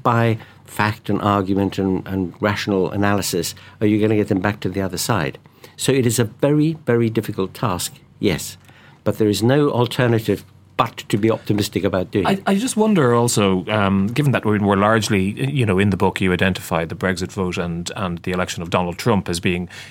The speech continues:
Speaker 2: certainly the, the most obvious symptoms of, of this crisis fa-,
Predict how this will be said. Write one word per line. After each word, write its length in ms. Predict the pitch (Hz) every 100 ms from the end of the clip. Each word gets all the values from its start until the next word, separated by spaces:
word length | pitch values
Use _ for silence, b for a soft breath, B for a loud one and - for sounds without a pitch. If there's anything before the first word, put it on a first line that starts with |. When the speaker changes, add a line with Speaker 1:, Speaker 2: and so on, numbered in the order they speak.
| B 156 131
Speaker 2:
certainly 400 | 135 147 127 107
the, 160 | 98 104
the 360 | 135 156 139
most 220 | 113 101
obvious 340 | 107 95 92 85
symptoms 520 | 123 120 101 92 82
of, 360 | 110 92 90 -
of 180 | 104 -
this 160 | 90
crisis 360 | - 92 - 101
fa-, 300 | - 95